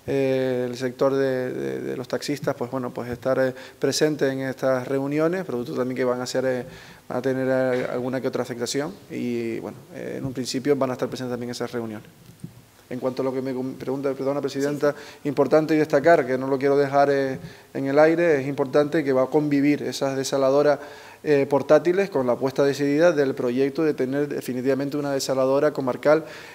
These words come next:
Speaker 1: en Valle Guerra, porque era una de las preocupaciones que tenía el sector agrícola en este entorno, que no viene a sustituir el proyecto de desaladora, eh, que se va a realizar finalmente en la,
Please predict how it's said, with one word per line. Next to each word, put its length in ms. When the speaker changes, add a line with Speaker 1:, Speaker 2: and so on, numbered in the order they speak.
Speaker 1:
en 520
Valle 220
Guerra, 260
porque 200
era 120
una 220
de 40
las 100
preocupaciones 540
que 80
tenía 300
el 60
sector 320
agrícola 440
en 60
este 160
entorno, 400
que 140
no 120
viene 400
a 60
sustituir 640
el 120
proyecto 560
de 240
desaladora, 580
eh, 560
que 120
se 140
va 160
a 60
realizar 400
finalmente 500
en 180
la, 280